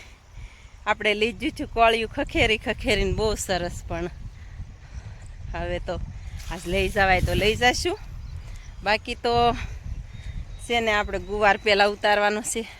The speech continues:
પછી સોળી ઉતારવાની છે. બેન કે, ઈ કે, "હું સોળી નહીં ઉતારાવું." એને સોળી ઉતારવી બહુ ગમે નહીં. અને ખડનો ગદારો જોવો ફેમ-, ફેમિલી, એટલું ખડ છે આપણે પડામાં થઈ ગયેલું.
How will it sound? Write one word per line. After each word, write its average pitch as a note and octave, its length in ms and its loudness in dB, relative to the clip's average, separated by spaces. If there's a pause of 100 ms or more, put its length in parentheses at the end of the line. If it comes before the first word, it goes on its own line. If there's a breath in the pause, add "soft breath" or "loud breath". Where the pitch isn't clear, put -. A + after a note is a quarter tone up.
પછી G3 240 -6
સોળી G3+ 340 2
ઉતારવાની G3+ 460 2
છે. G3 200 -4
બેન G3 300 -2
કે, C4+ 220 0 (460 loud breath)
ઈ F#3+ 40 -6
કે, A3+ 180 -2
"હું G#3+ 220 0
સોળી C4 380 6
નહીં C4 160 2
ઉતારાવું." E3+ 640 0 (800 loud breath)
એને G#3+ 160 2
સોળી C4 360 6
ઉતારવી A#3 400 4
બહુ A3+ 220 0
ગમે A#3+ 340 4
નહીં. G3+ 200 0 (220 loud breath)
અને F#3 200 -2
ખડનો A#3+ 440 2
ગદારો A#3 460 4
જોવો G#3+ 240 0
ફેમ-, F3+ 260 -2 (600)
ફેમિલી, F#3+ 300 4
એટલું G#3+ 300 2
ખડ A#3 280 6
છે - 200 2
આપણે A3 340 4
પડામાં G#3 460 4
થઈ A3 220 0
ગયેલું. G#3+ 360 0